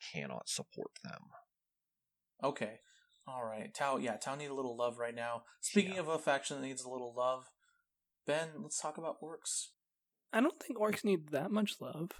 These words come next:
Speaker 3: They're
Speaker 2: Ooh.
Speaker 3: doing just fine, thank you.
Speaker 2: Okay,
Speaker 1: Mm-hmm.
Speaker 2: fair enough. Let,
Speaker 3: But
Speaker 2: let's
Speaker 3: I'm,
Speaker 2: hear
Speaker 3: I'm biased. I'm biased, so.
Speaker 2: <laughs> So, l-,
Speaker 3: Uh,
Speaker 2: let's hear, what do you think about the Orc Forge World stuff?
Speaker 3: Um,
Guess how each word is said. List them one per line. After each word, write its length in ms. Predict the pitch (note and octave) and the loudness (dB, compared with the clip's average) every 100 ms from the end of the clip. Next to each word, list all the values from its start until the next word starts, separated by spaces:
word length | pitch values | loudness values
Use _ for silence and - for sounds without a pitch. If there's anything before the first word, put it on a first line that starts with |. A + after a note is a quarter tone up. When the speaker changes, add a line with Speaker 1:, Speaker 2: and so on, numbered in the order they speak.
| - | 4
Speaker 3:
They're 120 | E3+ | 8
Speaker 2:
Ooh. 40 | |
Speaker 3:
doing 300 | G#3+ G#3+ F#3+ | 10 10 8
just 420 | D#3 E3+ G#3 - - | 8 10 10 4 4
fine, 320 | D3 C3+ C3+ | 4 4 -2
thank 240 | - C#3 C3+ | -4 -2 0
you. 200 | D3+ D#3 _ | 2 0 _
Speaker 2:
Okay, 260 | E3 A3+ C3+ | -2 0 -2
Speaker 1:
Mm-hmm. 80 | E3+ | 4
Speaker 2:
fair 180 | G3+ | 4
enough. 220 | C#3+ D3 - | 6 2 0
Let, 160 | D3+ D3+ | -2 4
Speaker 3:
But 60 | D3+ | 8
Speaker 2:
let's 140 | F#3+ | 10
Speaker 3:
I'm, 60 | A#3+ | 10
Speaker 2:
hear 120 | - | 10
Speaker 3:
I'm 140 | B3+ | 12
biased. 400 | A3 C3+ D#3+ - | 12 12 10 6
I'm 160 | F3+ F3 | 6 8
biased, 440 | C3 C#3+ C#3+ - | 6 6 -2 -4
so. 280 | - - C#3+ - - - | -2 0 0 -2 -8 -6
Speaker 2:
<laughs> 160 | - - - - - - - | 8 8 8 -8 -20 -16 -4
So, 160 | - E3 | 0 4
l-, 180 | F#3+ F#3+ F3+ | 4 6 6
Speaker 3:
Uh, 60 | |
Speaker 2:
let's 140 | E3+ F3+ | 6 4
hear, 100 | A3+ | 2
what 220 | G3+ G3 | 4 4
do 60 | G#3 | 4
you 40 | |
think 140 | G#3 E3+ | 2 6
about 240 | D3+ D3+ | 6 6
the 80 | D3+ | 4
Orc 240 | D3+ D3+ | 6 4
Forge 260 | - D3+ C3 | 2 2 2
World 160 | A#2+ A#2 | 2 2
stuff? 360 | - A2+ - - _ _ _ _ _ F#3+ | 2 0 -2 -18 _ _ _ _ _ 6
Speaker 3:
Um, 340 | G3 G3+ G3 | 8 10 6